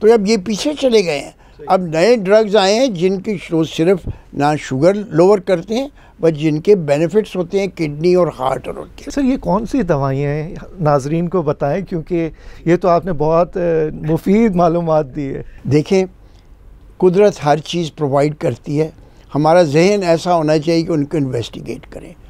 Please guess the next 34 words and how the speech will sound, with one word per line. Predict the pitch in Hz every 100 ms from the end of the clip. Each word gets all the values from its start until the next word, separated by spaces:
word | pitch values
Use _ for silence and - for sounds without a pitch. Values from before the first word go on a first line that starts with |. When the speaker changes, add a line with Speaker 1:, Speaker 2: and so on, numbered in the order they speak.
| - - - - - - -
Speaker 1:
सेब | - 180 208 226 185 -
के | 156 147 - 123
दरख्त | 131 160 156 -
की | 160 143
बार्क | 113 123 143 143 -
है, | - - _ - - - 113 - -
ये | 151 240
सौ | 214 - 202 226
साल | - 196 196
पहले | - 180 196
इस्तेमाल | 185 - 180 165 170
होती | 170 - 165
थी, | 151 165
इसका | 147 175
पाउडर | 139 156 156 170 151
शुगर | - 151 170
वालों | 160 156 160
को | 160 151
दे | 143 151
दिया | 151 147 - - -
तो | 143
वो | 143 - -
शुगर | - 147 143
ठीक | 135 139 -
हो | -
जाती | - 165 -
थी। | 220 - - - - - - -
इससे | 220 - 277 277
उन्होंने | 226 220 202
एक्सट्रैक्ट | 190 - - 175 175 180 -
किया | 170 165 151 - _ _ -
तो | 175 170
इसमें | 139 170 165 165 - - -
ग्लिफोजीन | 143 165 185 175 165 170